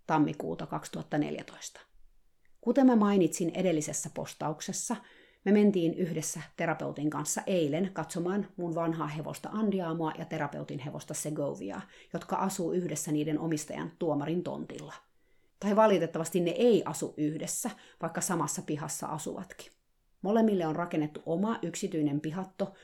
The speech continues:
joissa ne elelee erikseen. Tähän annettiin montakin syytä, niistä ehkä tärkein se,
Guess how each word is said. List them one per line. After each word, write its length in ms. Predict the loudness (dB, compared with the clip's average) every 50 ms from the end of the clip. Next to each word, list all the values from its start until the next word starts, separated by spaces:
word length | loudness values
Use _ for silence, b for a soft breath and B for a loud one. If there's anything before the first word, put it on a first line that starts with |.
| B B B B
joissa 300 | -2 -2 -2 0 0 0
ne 100 | 0 0 0
elelee 480 | -2 -2 0 0 0 0 0 -2 -4
erikseen. 640 | -4 -4 -6 -6 -6 -6 -4 -4 -4 -4 -6 -8 -8 -10 _ _ _ _ _ _ _ _ _ _
Tähän 260 | -2 0 2 2 4
annettiin 440 | 4 4 2 2 0 -2 0 0 2
montakin 480 | 2 2 2 2 0 -2 -4 -4 -4
syytä, 420 | -4 -4 -6 -6 -6 -4 -4 -4 -4 B B B B -4
niistä 260 | -2 -2 -2 -2 -4
ehkä 280 | -6 -6 -6 -8 -8
tärkein 500 | -6 -4 -2 -2 -2 -4 -4 -6 -6 -6
se, 280 | -4 -2 -2 -2 -4 B